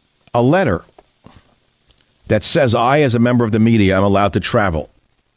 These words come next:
Jim and Robert got one today. It's, uh, from the U S Department of Homeland Security. I feel like I'm living in Eastern Germany. Here it is. "To whom it may concern, the bearer of this letter is providing emergency communication, sustainment, and restoration support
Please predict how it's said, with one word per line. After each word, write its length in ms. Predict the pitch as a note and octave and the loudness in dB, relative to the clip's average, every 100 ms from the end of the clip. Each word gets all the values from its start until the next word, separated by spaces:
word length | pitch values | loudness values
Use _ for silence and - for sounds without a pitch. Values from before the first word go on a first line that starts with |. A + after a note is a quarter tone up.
| - | -12
Jim 200 | F2 A#2+ | -4 -2
and 140 | A#2+ | 0
Robert 280 | G2+ G#2+ G#2 | 0 0 -2
got 200 | G2 F2+ | -2 0
one 240 | F2+ F2 F2+ | 0 0 0
today. 380 | G2 E2 D#2+ - _ _ _ _ _ _ _ - | 0 2 0 -4 _ _ _ _ _ _ _ -6
It's, 380 | G#2 F2+ - A#2+ | -2 -2 -2 0
uh, 220 | F#2+ F2 | 0 -2
from 220 | - A2 | -2 0
the 80 | G2+ | 2
U 100 | A2 | 2
S 100 | G2 | 0
Department 460 | F#2+ G#2+ G#2 G#2+ | -2 0 0 0
of 60 | F#2+ | 0
Homeland 320 | G2+ G2+ F#2+ | 0 0 0
Security. 560 | - F2+ F#2 D#2+ D#2+ F2+ _ _ _ - | -2 -2 -2 0 0 -4 _ _ _ -8
I 80 | A#2 | -6
feel 180 | A2 F#3+ | -2 -2
like 140 | D#3+ | -2
I'm 120 | D3+ | 0
living 200 | C#3+ C#3+ | 0 0
in 80 | C#3+ | 0
Eastern 260 | D3 - D3 | -2 -2 -4
Germany. 360 | D3 D#3+ A#2 | -2 -2 -2
Here 160 | G2 C#3+ | 0 0
it 60 | D3 | 0
is. 220 | A2 - _ - - - - - - _ _ _ - | -4 -6 _ -20 -20 -20 -20 -20 -20 _ _ _ -6
"To 100 | A#2+ | -2
whom 120 | D3 | 0
it 80 | E3+ | 0
may 160 | D#3 | -2
concern, 420 | D3 C#3 - C3+ G2 | -2 -2 -2 0 0
the 80 | |
bearer 300 | F2 A#2 C#3 | 0 0 0
of 100 | C#3+ | 0
this 180 | B2 G#2+ | -2 -2
letter 200 | A#2 A#2 | 0 0
is 80 | G2+ | 0
providing 340 | G2+ A2 A2 | 0 0 2
emergency 480 | G2 G2 G#2+ G#2+ G2 | 2 2 0 -2 -2
communication, 640 | G2+ G#2 G2+ F2+ G#2 F2+ - | -2 0 0 0 -2 -4 -4
sustainment, 540 | - - A2 G2+ F#2+ | -4 -2 0 0 2
and 60 | F2+ | 0
restoration 540 | F2+ - F#2+ F2+ F#2+ | 0 0 0 0 -4
support 360 | D#2+ - F2+ | -4 -2 -2